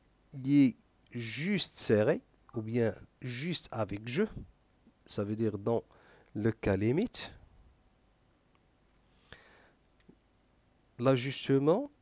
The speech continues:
c'est quarante-deux H six, car l'échelle un un. Lorsqu'on mesure ici, on trouve quarante-deux.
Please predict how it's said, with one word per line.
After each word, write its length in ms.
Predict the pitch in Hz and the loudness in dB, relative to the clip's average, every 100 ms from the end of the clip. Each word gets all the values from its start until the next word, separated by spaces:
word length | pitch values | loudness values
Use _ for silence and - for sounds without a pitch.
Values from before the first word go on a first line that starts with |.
| - | -8
c'est 240 | - 131 | -2 4
quarante-deux 720 | - 127 135 127 113 139 175 - | 8 8 6 0 -2 0 0 2
H 480 | 143 - - 185 180 - - - - - - - _ _ _ _ _ _ _ _ _ _ _ - - | 0 0 -4 -4 -6 -16 -20 -20 -20 -20 -20 -20 _ _ _ _ _ _ _ _ _ _ _ -20 -8
six, 460 | - 185 - - - _ | -4 -2 -4 -6 -14 _
car 220 | - 123 113 | -4 0 0
l'échelle 400 | 110 - 151 - | -2 2 2 2
un 260 | 123 113 101 | -2 -2 -6
un. 120 | 87 120 | -8 -8
Lorsqu'on 340 | 117 - 117 | -8 -6 -6
mesure 320 | 113 107 104 | -6 -4 -6
ici, 200 | 98 - | -6 -4
on 100 | 127 107 | -6 -6
trouve 220 | - 113 | -8 -8
quarante-deux. 540 | 104 90 90 76 - | -4 -6 -6 -14 -18